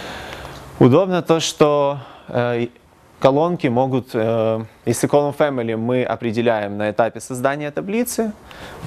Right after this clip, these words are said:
то колонки могут быть динамическими,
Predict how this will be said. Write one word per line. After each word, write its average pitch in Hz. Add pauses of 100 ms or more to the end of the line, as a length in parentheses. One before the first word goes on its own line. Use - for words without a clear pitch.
то 160
колонки 160
могут 131
быть 117
динамическими, 156